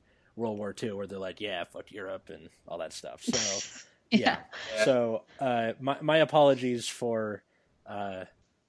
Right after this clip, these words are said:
Speaker 1: us. <laughs>
Speaker 2: No, it's all right. Well, like, we're, we're just as lazy in the U K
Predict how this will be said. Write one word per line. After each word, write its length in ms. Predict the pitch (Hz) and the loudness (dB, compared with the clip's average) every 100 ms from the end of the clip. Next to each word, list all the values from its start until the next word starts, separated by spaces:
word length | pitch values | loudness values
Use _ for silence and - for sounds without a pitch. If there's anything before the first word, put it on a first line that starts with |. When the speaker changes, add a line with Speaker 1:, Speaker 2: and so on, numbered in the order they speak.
| _ 113 | _ -8
Speaker 1:
us. 420 | 85 - - - - - - - | -6 -6 -10 -12 -10 -10 -10 -6
<laughs> 160 | 156 - - _ - - - - - - - - - - | -6 -6 -8 _ -20 -20 -18 -12 -10 -10 -14 -20 -18 2
Speaker 2:
No, 220 | 226 277 | 8 10
it's 100 | 285 | 10
all 60 | 208 | 10
right. 260 | 185 185 208 | 10 8 8
Well, 180 | 254 | 8
like, 200 | 262 262 | 8 6
we're, 160 | 254 262 | 6 6
we're 140 | 254 | 6
just 220 | 262 277 277 | 4 4 2
as 140 | - | 4
lazy 280 | 196 202 208 | 4 6 4
in 80 | 196 | 4
the 100 | 190 | 4
U 140 | 180 | 2
K 340 | 185 180 - | 2 0 -2